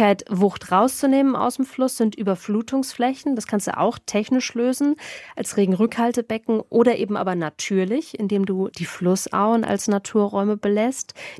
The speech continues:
die nicht zubaust. Und wenn da Bäume wachsen, also wenn da Natur ist, dann nimmt das einfach nochmal erheblich Geschwindigkeit raus und da kann sehr viel Wasser rein.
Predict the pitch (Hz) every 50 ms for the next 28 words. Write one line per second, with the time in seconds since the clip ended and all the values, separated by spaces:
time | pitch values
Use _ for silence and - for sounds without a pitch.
0 | - - 196 185 185 196 190 - - - - - - 190 185 190 - 185 190 208
1 | 226 247 254 254 - 214 202 190 190 185 170 156 170 202 311 349 311 190 156 151
2 | 175 - - - 185 180 180 175 185 185 175 175 170 170 - - 247 240 240 208
3 | 208 220 - - - - - - - - 196 190 196 214 220 - 214 - - 190
4 | 190 - 208 202 202 202 196 185 185 - - 175 202 - - 190 175 - - -
5 | - 196 190 196 190 - - - 170 160 175 - 139 156 180 190 208 226 226 220
6 | - - 196 185 180 - 170 - - 196 190 180 170 160 185 190 208 220 214 -
7 | - 220 208 202 180 185 185 - 202 175 165 175 170 185 202 196